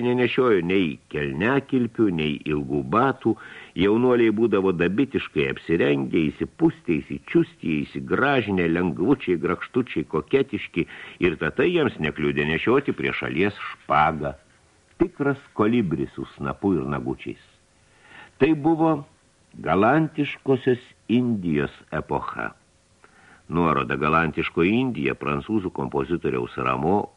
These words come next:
opera baletas, pastatyta Paryžiuje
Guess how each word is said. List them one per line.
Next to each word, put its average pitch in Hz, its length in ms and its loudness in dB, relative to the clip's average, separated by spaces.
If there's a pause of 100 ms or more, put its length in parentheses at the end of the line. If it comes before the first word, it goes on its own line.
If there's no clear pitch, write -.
opera 87 400 0
baletas, 80 500 -2 (560)
pastatyta 69 640 -4
Paryžiuje 98 640 0